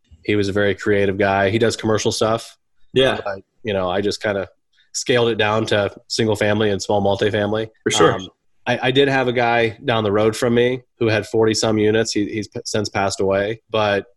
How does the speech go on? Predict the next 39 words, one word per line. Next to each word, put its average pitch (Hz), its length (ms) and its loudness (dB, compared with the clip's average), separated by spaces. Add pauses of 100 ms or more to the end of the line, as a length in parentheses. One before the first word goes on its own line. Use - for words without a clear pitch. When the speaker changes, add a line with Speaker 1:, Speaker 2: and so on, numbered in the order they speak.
Speaker 1:
he 131 180 0
was 127 180 2
somebody 117 260 0
that 107 100 2
I 104 100 2
would 104 140 -2
contact 104 680 -2
when 110 140 -4
I'd 98 160 0
have, 95 300 -2
you 104 60 -4
know, 95 120 -2
questions, 98 720 -4 (400)
mostly 151 420 2
regarding, 110 680 2
you 104 80 -2
know, 98 460 0
tenant 107 260 -2
law 101 220 0
and 98 100 -2
that 98 120 -4
kind 98 120 -2
of 95 60 -2
stuff, 101 280 -2
'cause 95 140 -6
he'd 101 180 -4
been 101 160 2
there 101 240 2
and 90 180 -2
done 95 200 0
everything. 104 580 0 (420)
So 101 340 0
when 98 100 0
I 95 100 0
had 98 220 0
to 92 80 -2
do 101 160 2
my 95 160 0
first 104 500 -4